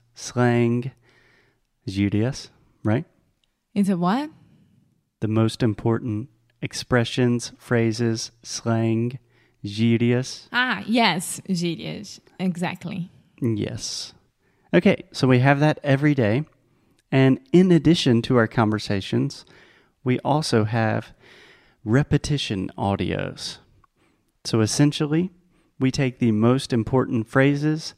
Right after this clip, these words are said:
Speaker 1: from each lesson. We create an audio where the idea is you listen and repeat. So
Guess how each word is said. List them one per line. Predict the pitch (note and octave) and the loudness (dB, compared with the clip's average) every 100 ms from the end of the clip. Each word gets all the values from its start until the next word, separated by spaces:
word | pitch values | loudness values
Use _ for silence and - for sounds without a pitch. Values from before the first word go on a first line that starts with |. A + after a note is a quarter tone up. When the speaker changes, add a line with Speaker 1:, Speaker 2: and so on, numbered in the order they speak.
| _ _ | _ _
Speaker 1:
from | - G#2 - | -2 -2 -2
each | - B2+ - - | -2 -2 -2 -6
lesson. | A2 C3 D#3 E3+ E3+ F3 _ _ _ - - _ - | -2 0 2 2 2 0 _ _ _ -20 -20 _ -4
We | A2+ A2 A2 - _ - | -2 0 -2 -6 _ -8
create | - B2+ C3+ - | 0 2 2 0
an | B2 - | -4 -2
audio | B2+ C3+ C#3+ C#3 C#3+ D#3+ _ _ _ _ _ _ | 0 2 4 2 0 -4 _ _ _ _ _ _
where | A#2 A2+ | 2 2
the | A2 G#2+ - | 2 -2 -2
idea | A2+ A#2+ A#2 A#2+ B2 | 0 0 2 2 0
is | - G#2+ G2 A#2 | -2 -4 -2 0
you | B2 | 0
listen | G2+ A2+ C#3+ - D3+ D3+ D#3 - _ _ | 0 0 0 2 2 0 -4 -12 _ _
and | A#2+ A#2 A#2 A#2 A#2 - _ | -2 2 2 0 -4 -14 _
repeat. | A#2+ A2+ A2 G2 - - _ _ _ _ _ _ _ _ _ _ _ _ _ - | -4 -2 -4 -6 -10 -20 _ _ _ _ _ _ _ _ _ _ _ _ _ -4
So | G#2+ F#2+ F2+ F#2+ | 0 2 2 -2